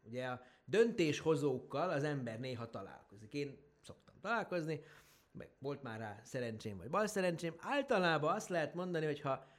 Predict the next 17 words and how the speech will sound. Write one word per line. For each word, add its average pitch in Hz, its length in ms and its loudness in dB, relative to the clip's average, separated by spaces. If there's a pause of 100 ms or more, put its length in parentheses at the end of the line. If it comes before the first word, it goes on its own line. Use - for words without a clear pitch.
valamiről 180 680 6
azt 175 300 -6
ígérjük, 123 600 -2
hogy 110 200 -10
kétszer 151 640 -2
jobb 95 260 -10
lesz, 175 440 -6 (220)
azt - 200 -10
nem 98 200 -10
veszik 82 380 -18
meg. - 160 -20 (540)
Tehát 143 160 -2
a - 20 2
minimum, 233 420 6
amit 147 280 2 (120)
el 170 240 4
kell, 131 260 2